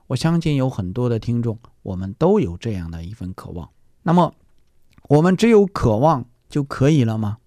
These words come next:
就像这两位宗徒，他们渴望去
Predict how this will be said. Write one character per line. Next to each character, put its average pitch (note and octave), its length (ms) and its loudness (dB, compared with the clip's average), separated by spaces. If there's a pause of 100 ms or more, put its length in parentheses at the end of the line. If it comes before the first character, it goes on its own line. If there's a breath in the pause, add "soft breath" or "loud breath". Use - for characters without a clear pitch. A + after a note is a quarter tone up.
(460 soft breath)
就 F#3 160 4
像 E3+ 220 2
这 F3 120 4
两 B2 260 2
位 B2+ 140 0
宗 D#3+ 260 2
徒， A2 300 -6 (300 soft breath)
他 G#3+ 160 2
们 G3+ 200 4
渴 G#2 240 -2
望 B2+ 220 0
去 - 180 -6